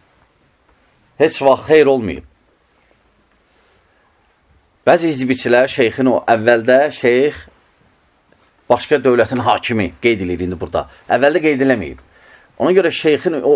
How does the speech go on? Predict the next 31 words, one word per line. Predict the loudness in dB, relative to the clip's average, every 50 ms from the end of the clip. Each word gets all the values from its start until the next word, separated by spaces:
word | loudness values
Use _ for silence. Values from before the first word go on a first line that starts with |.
| 0 0
ümumi | -2 0 0 0 0 -2
sözünü | -2 -2 -2 0 0 0
əvvəlki | 0 0 2 0 0 0 -2 -4 -4 -4 -4 -6 -12 _ -4 -4
götürüblər, | -4 -4 -4 -8 -2 0 0 0 0
deyiblər, | 0 0 0 0 0 0 -8 -20 -20 _ _ -2
əgər | 0 2 2 2
Allahın | 2 0 0 0 -2 -4
hökmü | -4 -2 0 0 0
hökm | 0 0 0
vermirsə, | 0 0 0 0 0 4
mübarizə | 4 4 4 4 2
aparmaq | 0 0 0 0 2 2 4
olar. | 4 4 2 0 -6 _ _ _ _ _ _ _ _ _ _ _ 0
Hətta | 0 4 4 2 2
hökm | 2 0 2 2
verənəcən. | 2 4 2 0 -2 -2 -6 -6 -8 -14 _ _ _ _ _ _ _ _ _ _ _ _
Amma | -2 -2 -2
şeyx, | 2 2 2 4 4 4
əlhamdülillah, | 2 2 0 0 0 2 4 6 4 4 4 2
burada | -2 -4 0 2 0 2 2
daha | 0 2 4 4 4 4
aydınlıq | 2 2 2 2 2 2 0
gətirir | 0 -2 -2 -6 -6 -4 -2 -2
məsələni | -2 -2 0 -2 0 0 0 -2 -4 -6 -10 _ _ _ -20 _ _ _ -2
və | -2 0 2 0
əvvəldəki | 0 2 2 2 2 2 0 -2 -2 -6 0
söhbəti | 2 2 2 2 2 0 2 2
daha | 4 6 6 4 4
aydınlıq | 2 0 0 0 0 0
gətirir. | -2 -2 -4 -8 -10 -10 -12 -14 _ _ _ _ _ _ -20 -20 -20 -20 _ _ _ -2
Yəni, | -2 0 0 0